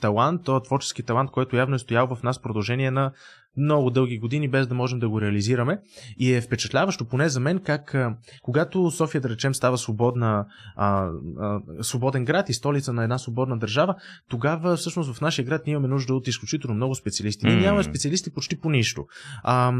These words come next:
Speaker 1: затова се налага да идват много хора от чужбина, които използват тази възможност. Аз обичам да казвам, че София е била едно поле за изява. Първо, защото е поле за изява метафорично, но и буквално.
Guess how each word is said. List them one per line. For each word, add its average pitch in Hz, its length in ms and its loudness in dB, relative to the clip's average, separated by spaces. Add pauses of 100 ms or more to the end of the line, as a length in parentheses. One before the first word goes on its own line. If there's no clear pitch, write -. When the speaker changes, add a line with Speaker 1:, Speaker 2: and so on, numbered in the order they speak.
Speaker 1:
затова 135 300 0
се 156 140 0
налага 160 220 4
да 156 80 0
идват 147 180 0
много 135 180 0
хора 113 240 0
от 98 100 -4
чужбина, 175 400 0
които 120 400 -2
използват 123 400 -2
тази 117 200 0
възможност. 147 480 -2
Аз 160 140 -2
обичам 143 260 -4
да 117 60 -2
казвам, 147 260 0
че 123 100 -4
София 135 400 0 (280)
е 113 40 0
била 127 200 6
едно 143 220 2
поле 131 240 4
за 131 120 0
изява. 120 400 2
Първо, 180 160 0
защото 143 400 -2
е 104 140 -2 (440)
поле 120 180 4
за 117 80 0
изява 117 340 4 (220)
метафорично, 143 560 -2
но 190 100 4
и 180 80 4
буквално. 170 420 2